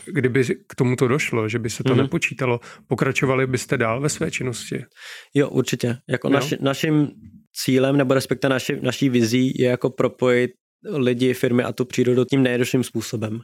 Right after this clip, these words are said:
Speaker 1: Hmm.
Speaker 2: Není to jako o tom, že bychom nutně museli sázet stromy, nebo že bychom, když to řeknu, museli vyndávat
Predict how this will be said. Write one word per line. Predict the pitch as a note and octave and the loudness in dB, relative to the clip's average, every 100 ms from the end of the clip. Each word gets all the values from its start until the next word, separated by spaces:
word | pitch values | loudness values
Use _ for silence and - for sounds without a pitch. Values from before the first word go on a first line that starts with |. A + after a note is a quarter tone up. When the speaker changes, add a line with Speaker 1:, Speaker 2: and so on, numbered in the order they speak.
| _ | _
Speaker 1:
Hmm. | A#2 G#2 G#2+ - - | -4 -4 -4 -12 -6
Speaker 2:
Není | B2 C3 | 0 2
to | C3 | 2
jako | C3+ B2+ C#3+ | 0 2 0
o | B2+ | -2
tom, | - B2+ B2+ | 0 0 2
že | A#2+ A#2+ A#2+ A#2 A2+ A#2 B2 | 0 2 2 2 2 0 0
bychom | B2 C3 | -2 2
nutně | B2 A2 B2 | 0 2 0
museli | A#2 A2+ A#2+ | 0 0 0
sázet | A#2+ A#2+ A2+ A#2+ | 2 -2 -2 -4
stromy, | - - G#2+ A2+ B2 | -6 -4 -2 -2 -4
nebo | A#2 A#2+ | -6 -6
že | A#2 | -6
bychom, | A2 A#2 B2+ A#2+ A#2 A#2 A#2 B2+ - | -6 -4 -2 0 2 0 -2 -6 -16
když | - - | -18 -14
to | B2+ | -12
řeknu, | B2 B2+ | -8 -6
museli | A#2+ - B2 | -6 0 2
vyndávat | A#2+ A#2+ A#2 A#2 | 4 4 2 0